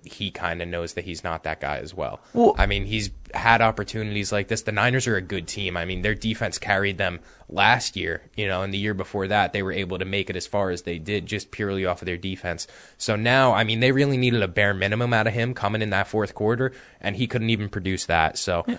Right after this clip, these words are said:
Speaker 1: I think that he's gonna kinda go to a different team, like maybe Washington, Carolina type,
Speaker 2: Well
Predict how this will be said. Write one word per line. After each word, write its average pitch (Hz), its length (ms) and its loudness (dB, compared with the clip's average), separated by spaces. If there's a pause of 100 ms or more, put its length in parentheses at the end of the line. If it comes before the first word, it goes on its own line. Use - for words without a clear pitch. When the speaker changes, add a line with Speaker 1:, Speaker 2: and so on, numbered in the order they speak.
Speaker 1:
I 120 140 8
think 117 240 0
that 104 280 4
he's 123 360 -2
gonna 104 180 0
kinda 101 260 0
go 98 180 0
to 98 140 0
a 92 60 -2
different 92 440 -4
team, 98 260 -4
like 90 160 -4
maybe 98 220 -2
Washington, 87 720 -2
Carolina 87 640 0
type, 98 280 0
Speaker 2:
Well 139 120 -10